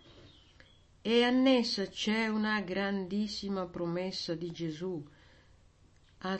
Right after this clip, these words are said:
tutti coloro che, confessati e comunicati, in quel gio-, ce-, celebreranno degnamente quella festa, saranno rimesse pene e colpe e ritroveranno la veste candida battesimale.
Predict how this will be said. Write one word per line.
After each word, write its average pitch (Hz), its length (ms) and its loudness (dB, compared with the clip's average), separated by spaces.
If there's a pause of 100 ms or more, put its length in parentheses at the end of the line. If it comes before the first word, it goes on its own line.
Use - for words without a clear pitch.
(120)
tutti 269 500 0
coloro 196 600 0
che, 156 220 -6
confessati 208 760 -4
e 170 60 -6
comunicati, 180 960 -4
in 139 200 -6
quel 170 180 -4
gio-, 190 280 -2 (120)
ce-, - 300 -6
celebreranno 196 600 -2
degnamente 196 640 0
quella 165 220 -4
festa, 175 800 -4 (800)
saranno 226 440 2
rimesse 214 540 0
pene 226 420 0
e 170 80 -10
colpe 175 760 -2
e 185 200 -2
ritroveranno 196 1200 -2
la 170 280 -4
veste 185 520 -4
candida 196 560 -4
battesimale. 175 840 -6